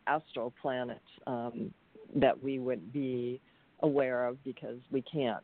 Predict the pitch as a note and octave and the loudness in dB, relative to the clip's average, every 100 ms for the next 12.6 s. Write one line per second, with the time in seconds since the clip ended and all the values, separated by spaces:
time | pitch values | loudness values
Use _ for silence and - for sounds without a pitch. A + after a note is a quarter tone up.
0 | - - B2 - D3 - A#2+ A#2 C3+ - | -10 -8 -2 4 4 4 0 0 -2 -6
1 | - - _ - - F3 E3+ F3+ F#3 F#3+ | -20 -20 _ 4 4 4 4 4 2 0
2 | F#3 - D3+ - D3+ D3+ D3 C#3 C#3+ - | -6 -10 -20 -8 -8 -6 -6 -8 -12 -14
3 | - D3 C#3+ C#3 - C#3+ D#3 - C3+ B2+ | 6 8 8 6 4 4 2 0 0 0
4 | - B2+ - - D3 C3 - C#3+ D#3+ E3 | -4 -12 -6 -2 0 -2 2 6 6 6
5 | A#2 A#2 C3+ - C#3+ C#3+ C#3+ D3+ D3 D3 | -8 -6 -8 -6 -4 -2 -4 -6 -8 -4
6 | D3 C3+ - C3+ C#3 C3+ - - C#3 - | -4 -4 -2 4 4 4 0 -10 -10 4
7 | D3 - C#3 B2 A#2+ - F3+ D3+ C#3+ C3 | 4 4 -2 -2 -2 -4 -2 2 4 6
8 | C3 C#3 C3+ C3 C3 B2+ - B2+ C3 - | 4 4 0 2 4 2 0 2 2 4
9 | D3 D#3+ E3 F3 F3 - - - - - | 4 6 4 6 4 0 -14 -18 -18 -20
10 | - - - - C3 B2 A#2+ A#2+ C#3+ - | -20 -20 -4 2 4 6 4 2 0 6
11 | D3+ C#3 - C#3+ C3+ F3+ D#3 - C3 B2+ | 6 6 6 4 4 6 4 4 -2 -2
12 | B2+ - - D#3 C#3+ | -4 -6 -4 -4 -2